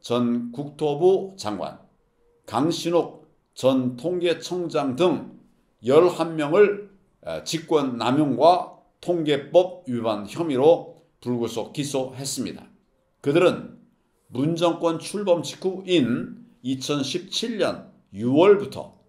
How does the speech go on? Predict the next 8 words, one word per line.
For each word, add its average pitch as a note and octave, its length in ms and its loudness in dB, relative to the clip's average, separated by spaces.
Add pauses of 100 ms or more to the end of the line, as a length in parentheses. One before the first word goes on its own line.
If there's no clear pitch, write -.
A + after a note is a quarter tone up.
(280)
이천이십일 C#3 880 -2
년 F#3+ 460 0
십일월까지 D3 1160 0 (240)
문 C3 260 -2
정권 C3 500 -2
정책에 D#3+ 880 0
유리한 F3+ 680 0
방향으로 C3+ 840 2